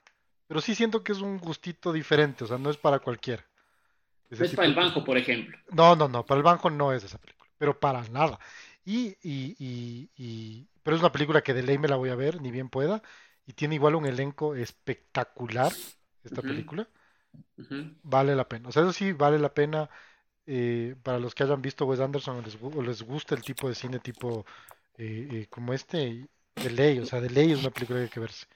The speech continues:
Speaker 1: Me había olvidado por completo.
Speaker 2: Es, esa también es este año, dice
Speaker 1: Sí, sí,
Speaker 2: Joseph, ¿no es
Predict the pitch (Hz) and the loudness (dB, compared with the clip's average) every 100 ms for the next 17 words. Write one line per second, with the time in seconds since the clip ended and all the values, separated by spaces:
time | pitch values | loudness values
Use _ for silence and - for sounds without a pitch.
0 | _ - - 135 151 147 147 135 113 107 | _ -20 -2 2 6 6 6 -2 -6 -6
1 | 123 - - _ _ _ _ _ _ - | -8 -10 -20 _ _ _ _ _ _ -20
2 | - - _ - 139 151 - - 240 247 | -20 -20 _ -4 0 0 4 2 2 -2
3 | 214 220 208 214 226 175 139 139 147 131 | -2 -2 -2 -2 -2 0 0 0 0 2
4 | 120 113 113 165 247 - 113 113 | 2 2 2 2 2 0 -6 -10